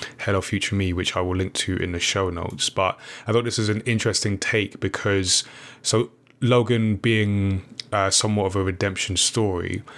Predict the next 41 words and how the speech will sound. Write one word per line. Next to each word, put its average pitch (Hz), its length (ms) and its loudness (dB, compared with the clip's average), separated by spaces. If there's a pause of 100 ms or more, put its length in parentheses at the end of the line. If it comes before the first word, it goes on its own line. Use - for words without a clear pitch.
(300)
but 98 120 2
the 110 120 4
interesting 110 380 0
thing 98 200 0
here 95 440 0
is 87 160 -2
that 92 320 0 (1080)
sometimes 110 520 2
you 107 120 4
might 104 220 2
think 110 300 -2
of 98 220 0
redemption 101 580 0
stories 95 720 2 (180)
as 95 200 2
something 95 320 0
that 90 100 -6
happens 98 320 -2
to - 100 -4
the 90 80 0
villain, 87 520 -2 (300)
uh, 95 200 -2
in 95 80 -2
your 92 100 -2
story, 87 400 0
but 90 360 -2
that's 104 200 -2
not 104 80 -4
the 90 80 -4
case - 340 0
here 92 100 -2
with 85 220 -4 (120)
Logan 92 360 0
sort 90 180 -6
of - 40 -20
being 92 220 0
the 87 200 -2 (520)
protagonist, 95 580 -2
but - 80 -4
still 98 320 2
going, 90 540 0